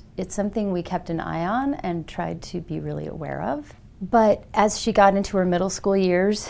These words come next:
she, you know, struggled like all other preteens do, and, but hers happened to be worse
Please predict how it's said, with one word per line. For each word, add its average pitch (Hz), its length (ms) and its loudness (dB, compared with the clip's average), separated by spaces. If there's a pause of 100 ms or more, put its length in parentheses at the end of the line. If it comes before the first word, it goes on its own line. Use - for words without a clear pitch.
(120)
she, 180 720 0 (880)
you 240 100 2
know, 170 180 0
struggled 185 520 2
like 165 180 2
all 180 220 6
other 165 440 2 (140)
preteens 147 600 -2
do, 139 400 -2 (260)
and, 151 840 -2 (640)
but - 180 6
hers 175 360 4
happened 170 400 0
to - 80 -10
be 147 400 -4 (400)
worse - 480 -6